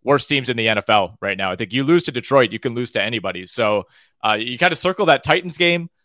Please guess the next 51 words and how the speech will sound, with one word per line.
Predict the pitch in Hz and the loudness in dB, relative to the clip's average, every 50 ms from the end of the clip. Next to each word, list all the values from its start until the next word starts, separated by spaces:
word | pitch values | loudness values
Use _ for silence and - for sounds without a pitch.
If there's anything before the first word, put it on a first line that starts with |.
| _ _ _ _ _ | _ _ _ _ _
uh, | - 123 131 131 127 123 127 131 123 | 4 6 6 8 8 6 6 4 4
on, | 123 123 123 127 127 127 | 2 2 2 2 0 0
on | 127 120 110 | -4 -10 -8
December | - 127 - 156 156 143 131 | -10 0 2 2 2 2 0
fourth. | - - 143 143 147 147 143 - _ _ | -2 0 2 4 4 4 2 -2 _ _
You're, | 113 120 113 | -6 -4 -2
you're | 113 120 127 | -2 -2 -2
looking | 151 - 170 | -2 2 2
at | 151 139 - | 2 4 4
that | 151 135 120 | 2 2 4
Giants | 131 127 131 139 135 - - | 4 2 2 2 0 0 0
game | 143 135 135 131 | 0 0 0 -2
and, | 117 | -4
of | 117 - | -6 -2
course, | - 135 135 123 | -2 -2 -2 -2
the | - 123 117 | -4 -4 -4
rematch | 131 139 131 123 120 - - | -2 0 2 2 2 2 0
with | 127 104 | -6 -8
the | 120 | -6
Cowboys. | - 127 117 123 120 123 127 127 123 123 117 | 0 4 4 4 4 4 2 4 4 2 0
But | - - 117 110 95 - - _ _ _ _ _ _ _ _ _ | 0 2 2 2 2 -2 -10 _ _ _ _ _ _ _ _ _
I | 139 | -10
don't | 202 | -10
know, | 294 | -4
we, | 277 135 120 | -4 -4 -2
we | 117 139 | -2 -6
keep, | - - 175 156 | -6 -6 -4 -4
we | 160 | -2
keep | 160 - 254 - | -2 -2 -6 0
kinda | 277 254 214 156 | 2 2 2 2
checking | - 196 226 - 185 185 | 2 0 0 2 2 0
in | 226 214 | 2 2
on | 165 147 | 2 4
the | 143 | 4
Eagles | 151 156 147 147 131 - | 2 4 4 2 0 2
week | 147 170 - | -2 -2 -2
to | - 143 | -2 -2
week. | 123 156 - - - | 0 0 -2 0 0
And | 123 117 120 113 104 _ _ _ _ _ _ _ _ | 0 0 0 -4 -12 _ _ _ _ _ _ _ _
the, | - 127 | -16 -4
the | 120 147 | -4 -4
path, | - - 156 170 214 233 220 - | 2 4 4 4 4 2 0 0
i-, | |
if | - - - 139 - - | -2 0 0 0 2 4
they | 156 202 | 4 4
want | 247 202 180 214 190 139 | 6 6 6 6 6 6
it, | 120 - | 2 0
the | 123 | -4
path | - 135 139 143 151 - - | 0 4 4 4 4 2 -4
to | - - 143 139 135 113 | -6 -4 -2 -2 -2 -4
potentially | - - - - 139 160 - 160 151 135 131 131 123 110 - | -6 -10 -2 -2 -2 -2 0 -2 0 0 2 0 0 -2 -4